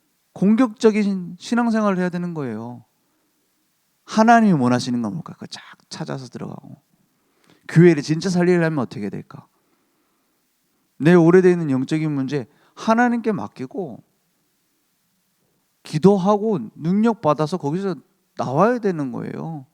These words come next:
진짜 하나님이 원하시는 건 무엇일까 생각도 못하고, 그냥 문제 속에서 허덕이다가 기도해서 해결받고, 다람쥐 쳇바퀴 도는 거예요. 우리는 뭐냐? 그걸 벗어나는 겁니다.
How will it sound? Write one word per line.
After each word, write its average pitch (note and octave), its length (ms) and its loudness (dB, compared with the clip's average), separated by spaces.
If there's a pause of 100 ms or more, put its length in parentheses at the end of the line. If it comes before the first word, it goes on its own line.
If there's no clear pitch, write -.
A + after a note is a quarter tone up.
(440)
진짜 B3 460 2
하나님이 A3+ 400 2
원하시는 F3 480 0
건 E3+ 160 -4
무엇일까 E3+ 400 -4
생각도 G#3+ 440 -6
못하고, E3+ 500 -4
그냥 D#3 340 -4 (420)
문제 D#3+ 560 0
속에서 B2 420 -2
허덕이다가 E3 800 -4
기도해서 A#2+ 480 -4
해결받고, E3 960 -4 (2500)
다람쥐 C#3 500 0
쳇바퀴 F#3 480 -6
도는 - 260 -12
거예요. - 220 -20 (1400)
우리는 B2+ 300 -2
뭐냐? G2+ 280 -6
그걸 C3+ 320 -4
벗어나는 A2+ 680 -8
겁니다. F#2 320 -14